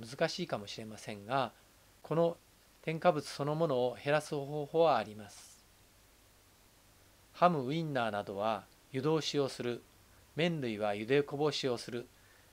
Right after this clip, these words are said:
漬物の場合は汁に添加物が溶け出しているので捨てる。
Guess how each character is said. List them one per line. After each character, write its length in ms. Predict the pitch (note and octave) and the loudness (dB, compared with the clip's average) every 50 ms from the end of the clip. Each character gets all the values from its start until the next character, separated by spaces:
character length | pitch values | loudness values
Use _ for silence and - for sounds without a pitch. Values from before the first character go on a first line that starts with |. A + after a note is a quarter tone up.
| - - - - - - - | -20 -20 -20 -20 -20 -20 -18
漬 200 | - - - E3 | -6 0 0 2
物 260 | D#3+ E3 E3 E3 D#3+ | 2 2 2 2 2
の 140 | D#3+ D#3 D3 | 2 2 6
場 220 | D3 C#3+ C#3+ C#3+ | 6 8 8 8
合 60 | C#3+ | 6
は 340 | C#3+ C#3+ D3+ D3+ C3 G2+ - - - - - - - - | 6 6 6 6 6 6 2 -6 -18 -20 -20 -20 -20 -12
汁 300 | - - - G3 F#3 D#3 | -8 -2 0 2 2 2
に 400 | B2+ A#2 A#2 A#2 A2+ G2 - - - - - - - - | 0 -2 -4 -4 -6 -8 -10 -14 -20 -20 -20 -20 -8 -4
添 180 | - D#3+ D#3+ | -2 -2 2
加 120 | D#3 F3+ E3+ | 4 4 4
物 220 | D3 C#3+ - B2+ | 4 2 -4 -6
が 140 | A#2 G#2+ G#2 | -4 -4 -4
溶 100 | - A#2+ | -4 -4
け 140 | - D#3 D3+ | -2 0 2
出 100 | D3+ C#3+ | 2 0
し 80 | - | 0
て 120 | - - C#3 | -2 -2 0
い 60 | C3+ | 0
る 80 | C3+ B2 | 0 -2
の 140 | A2+ G2+ | -4 -6
で 140 | F#2+ G2+ - | -8 -8 -12
捨 100 | - - | -14 -4
て 140 | - D3 C3+ | 0 0 2
る。 180 | B2+ B2+ B2+ | 2 0 -2